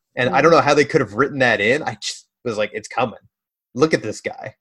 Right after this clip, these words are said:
Speaker 1: He's up to something."
Speaker 2: He's just got a face that kinda looks like, yeah, he, he just looks constantly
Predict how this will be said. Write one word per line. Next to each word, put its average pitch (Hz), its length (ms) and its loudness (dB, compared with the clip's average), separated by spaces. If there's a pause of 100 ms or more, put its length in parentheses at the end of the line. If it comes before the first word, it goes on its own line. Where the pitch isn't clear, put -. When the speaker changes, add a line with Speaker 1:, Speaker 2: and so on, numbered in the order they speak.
(600)
Speaker 1:
He's 127 200 -4
up 190 160 2
to - 100 -14
something." - 480 -12 (500)
Speaker 2:
He's 285 180 -6
just 403 160 -2
got 453 120 4
a 302 40 2
face - 480 0
that 226 120 -4
kinda 240 280 0
looks 208 280 -4
like, 208 260 -4 (260)
yeah, 202 260 -4
he, 208 320 -12
he 208 140 -10
just 269 200 -10
looks 254 300 -8
constantly 208 720 -6